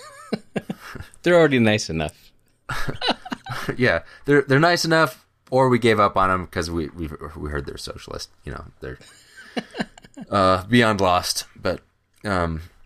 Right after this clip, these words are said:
Speaker 2: always interesting to get that outside perspective because I forget that, um, America is not the whole world.
Speaker 1: Indeed.
Speaker 2: It's just the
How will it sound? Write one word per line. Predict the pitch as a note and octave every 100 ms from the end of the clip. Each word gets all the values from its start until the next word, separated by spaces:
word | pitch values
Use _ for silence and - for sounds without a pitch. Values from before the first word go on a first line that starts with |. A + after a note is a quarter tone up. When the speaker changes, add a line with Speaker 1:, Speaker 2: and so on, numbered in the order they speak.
| _
Speaker 2:
always | - G2+ G2+ G2 F2
interesting | F2+ F#2 - F#2
to | F2
get | F2 F2
that | F2 E2 -
outside | E2+ - E2+ D#2+ -
perspective | E2 - D#2 - D#2 D2+ -
because | E2 E2 D2
I | C#2+ C#2+
forget | - D2 C#2 -
that, | C#2 - _ _ _ _
um, | F2 C2+ C2+ F#2+ _ _ -
America | D2+ C2+ C2 -
is | - -
not | C#2 -
the | -
whole | C#2 - D2 -
world. | - - - - _ _ _ _ _ _ _
Speaker 1:
Indeed. | C3 G#2+ G2+ G2+
Speaker 2:
It's | G2
just |
the | F#2